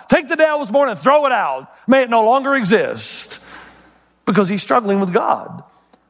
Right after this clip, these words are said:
But in the struggle with God, he's also running to God. He's clinging to God 'cause he's frustrated at the pain and the silence.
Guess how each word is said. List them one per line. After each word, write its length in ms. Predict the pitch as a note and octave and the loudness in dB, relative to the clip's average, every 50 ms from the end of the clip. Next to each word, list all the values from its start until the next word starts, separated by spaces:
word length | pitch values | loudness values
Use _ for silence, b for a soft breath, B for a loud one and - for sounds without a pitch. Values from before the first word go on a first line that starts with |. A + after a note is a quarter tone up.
| _ _ - | _ _ 0
But 100 | E3+ G3 | 0 2
in 100 | A3+ G#3+ | 2 2
the 80 | G3+ | 0
struggle 380 | F3+ - - C4+ D4 D4 D4 C4+ | -2 -2 0 0 0 0 0 -2
with 140 | A3 F#3+ C#3 | -2 -2 -2
God, 200 | C#3+ E3 F#3+ A3 | 0 0 2 0
he's 140 | A3 F#3 F3 | 0 0 2
also 260 | F#3 F#3 - - G3 | 0 2 2 2 2
running 360 | G3 F#3 F3+ F3+ G3+ A3 A3 | 4 4 2 2 2 2 0
to 180 | - D#4 E4 B3+ | 2 2 2 2
God. 340 | E3+ D3+ A#2+ G#2 A2+ - B B B B | 2 2 2 2 0 -4 B B B B
He's 200 | B G3 F3+ - | B 4 4 2
clinging 460 | - - B3+ F4+ F#4+ F#4 E4 C4 G3+ | 2 2 2 4 4 4 4 4 2
to 80 | E3+ D#3+ | 2 2
God 420 | C#3 D3 C3+ B2+ D3 F#3 G#3+ G3+ - B B B B B B B B | 2 4 4 4 4 4 2 0 -8 B B B B B B B B
'cause 160 | - G3+ F#3 F#3+ | 0 2 2 4
he's 160 | A3 G3+ - | 2 0 2
frustrated 500 | - D4+ D4+ - - B3 G#3 G3 F#3+ F#3 | 2 0 2 2 0 0 2 2 0 -2
at 80 | F3 | -2
the 60 | D#3 E3+ | -6 -4
pain 340 | - - C#4 D4+ C#4+ A#3 | -2 0 0 2 2 0
and 80 | G3 F3+ | 0 -2
the 60 | E3+ | -2
silence. 680 | - - C#4 D4+ E4+ D4+ G3 D#3 E3+ F#3 - - - | 0 0 2 2 2 0 -2 -6 -6 -8 -12 -14 -14